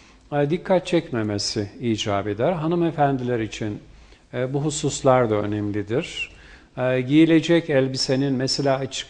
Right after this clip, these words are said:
içinin gösterilmemesi, o derece şeffaf olmaması icap ediyor.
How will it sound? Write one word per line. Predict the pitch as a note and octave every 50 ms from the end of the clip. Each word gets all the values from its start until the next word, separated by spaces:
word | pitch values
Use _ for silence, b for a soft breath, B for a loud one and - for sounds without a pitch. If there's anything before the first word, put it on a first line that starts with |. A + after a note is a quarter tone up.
| -
içinin | - B2+ - - - B2+ B2 B2+ B2 B2+ B2
gösterilmemesi, | A#2 A#2 A#2 A#2 - - B2+ A#2 A2+ B2+ A#2+ A2 G#2 G2 G2 G2+ G2 F#2 - - G#2+ G2 G2 b b b b b b b b b b -
o | C3 B2+ A#2
derece | B2+ B2 A#2+ A#2+ A2+ A#2+ E3 E3
şeffaf | - - - C3+ B2+ - - - F3 E3+
olmaması | C3+ B2+ B2 A#2 G#2+ G2 F#2+ F#2+ G2 - - -
icap | A2+ A2 G#2+ - A#2+ A2+ A2+ G#2+
ediyor. | A2 G#2 G#2 A#2 B2 D#3 G#3+ A#3 - -